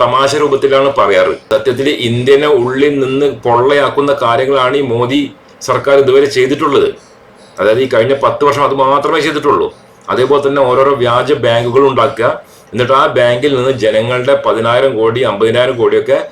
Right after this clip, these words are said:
ഗുജ്ജുകൾക്ക് എടുത്ത് കൊടുക്കുക. ആ ഗുജ്ജുകൾ വേറെ നല്ല രാജ്യത്ത് പോയിട്ട് സുഖമായിട്ട് പൗരത്വം എടുത്ത് ജീവിക്കുക, അതിനുള്ള സൗകര്യം ഒരുക്കി കൊടുക്കുന്നതും ഈ മോദി സർക്കാർ തന്നെയാണ്.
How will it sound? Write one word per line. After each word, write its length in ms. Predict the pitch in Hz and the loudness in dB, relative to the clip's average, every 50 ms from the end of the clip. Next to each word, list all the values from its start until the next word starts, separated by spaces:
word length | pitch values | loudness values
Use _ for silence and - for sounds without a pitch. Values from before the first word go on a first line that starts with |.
| - - - - - 85 | -16 -20 -20 -20 -10 -6
ഗുജ്ജുകൾക്ക് 540 | 104 117 113 - 127 127 135 139 135 - 143 | -4 -4 -4 -2 -2 0 2 2 2 0 0
എടുത്ത് 180 | 135 123 135 | -2 -2 -2
കൊടുക്കുക. 340 | 131 120 104 101 - 127 135 | 0 0 0 0 2 2 2
ആ 140 | 151 151 135 | 2 2 0
ഗുജ്ജുകൾ 440 | 117 104 107 104 104 123 120 135 135 | -2 -4 -4 -2 0 0 2 2 2
വേറെ 300 | 120 113 117 123 135 135 | 2 2 2 2 0 0
നല്ല 280 | 123 110 107 117 135 | 0 -2 0 0 2
രാജ്യത്ത് 360 | 135 127 113 104 107 101 - | 2 2 2 0 -4 -4 -6
പോയിട്ട് 440 | 123 107 107 101 95 - 135 160 180 - - - - - | -4 0 0 0 0 0 -2 -4 -4 -6 -14 -20 -20 -12
സുഖമായിട്ട് 500 | - - 104 107 120 123 123 123 123 120 | -6 -4 -2 0 0 0 0 -2 -2 -2
പൗരത്വം 380 | 117 127 104 104 117 117 - 139 | -2 -2 0 0 0 -2 0 -2
എടുത്ത് 200 | 120 107 101 135 | -2 -2 -2 -4
ജീവിക്കുക, 640 | 131 92 92 98 95 98 92 - 101 85 - - - 107 | -6 -6 -6 -8 -8 -8 -6 -2 -2 -2 -2 -4 -4 -4
അതിനുള്ള 340 | 113 120 135 135 131 143 | -2 0 0 0 0 0
സൗകര്യം 520 | 135 - 117 110 107 107 117 127 135 135 123 | -2 -2 -2 -2 -2 0 0 -2 -2 0 -2
ഒരുക്കി 240 | 110 107 - 135 131 | -2 -4 -4 -6 -6
കൊടുക്കുന്നതും 720 | - 135 127 123 117 - 131 135 139 160 190 202 202 - - - - - - - | -2 -2 -2 -2 -2 -4 -2 -2 0 0 -2 -2 -4 -10 -20 -20 -20 -20 -14 -12
ഈ 60 | 160 | -6
മോദി 260 | 156 151 147 147 147 | -2 0 0 2 0
സർക്കാർ 400 | 139 - 143 135 - 139 131 - - 131 | 0 0 -2 0 0 0 0 0 0 -2
തന്നെയാണ്. 400 | 120 117 104 95 85 78 71 | -2 -2 -2 -2 -2 -4 -6